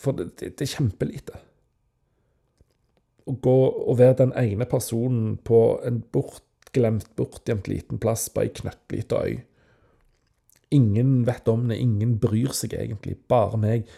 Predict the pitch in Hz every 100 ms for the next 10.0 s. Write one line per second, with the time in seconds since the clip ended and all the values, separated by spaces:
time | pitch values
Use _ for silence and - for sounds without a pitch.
0 | - - - 117 95 - 127 110 104 104
1 | 120 101 - - - - - 117 131 120
2 | 131 123 92 - 123 139 - - _ -
3 | - - - 131 131 - 117 104 131 127
4 | - 123 127 139 190 160 156 - 143 127
5 | 95 104 139 - - - - - - _
6 | _ _ _ _ _ - 127 117 117 120
7 | 143 143 - - 147 147 - 101 - -
8 | 123 123 127 101 127 120 110 - - 123
9 | 107 - _ _ _ - 98 95 - 98